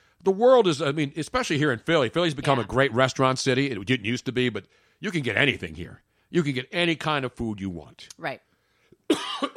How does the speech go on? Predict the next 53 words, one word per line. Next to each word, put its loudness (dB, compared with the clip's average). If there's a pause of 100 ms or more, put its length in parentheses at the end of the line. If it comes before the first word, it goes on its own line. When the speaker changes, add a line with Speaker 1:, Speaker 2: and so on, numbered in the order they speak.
(180)
Speaker 1:
And 2
most 0
big -2
cities -10
are -12
like -12
that. -16
Speaker 2:
Well, -2
I -2
think -6
that -8
there's -4
no -2 (180)
discussion -8 (360)
about -6
the -12
first -10
two. -10
Speaker 1:
The -10
top 4
three, 2
I 4
think, -4
are -4
locked 2
in. -4 (220)
Speaker 2:
See, -12
but -8
I -6
don't -12
know -8
about -6
the -8
Speaker 1:
Yes. 2
Speaker 2:
I -4
think -16
that, -10
that -10
when -10
you're -10
talking -8
Chinese, -8
I -8
think -18
you -14
need -14
to -10
open -12
that -10
up -10
to -10
other -10
Asian. -14